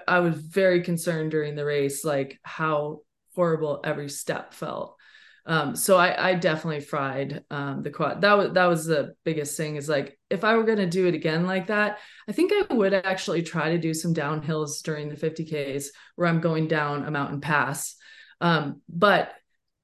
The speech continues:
I did what I could because, like I told you at that time, I had a lot of injuries, and I thought if I did more strenuous runs in preparation that I might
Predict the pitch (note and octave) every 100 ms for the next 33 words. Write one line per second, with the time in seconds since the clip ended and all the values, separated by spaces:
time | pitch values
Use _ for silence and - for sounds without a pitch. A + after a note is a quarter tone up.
0 | _ G3 F3+ A#3 A3+ G#3 D#3+ D#3+ F#3 D#3
1 | D#3+ E3 D#3+ F3 D#3 D#3+ D#3 D#3 D#3+ F3
2 | D#3+ D#3+ D3+ C#3+ C#3+ E3 E3 E3 D#3+ D#3+
3 | D3+ C#3 C#3 - D3+ F3+ A#3+ C4+ C4+ G#3
4 | F#3 E3+ E3+ F3 E3 E3+ F3 D#3+ D#3+ -
5 | _ F#3+ F3 E3+ E3+ - E3+ D#3+ D#3 -
6 | F3 D#3+ D3+ C#3+ D3 D#3 D3 D#3 D#3+ D3+
7 | C#3+ - D3+ D3+ D3+ D3+ D#3+ G3+ G3+ F#3
8 | D#3+ - D#3 D3+ D3 D3+ -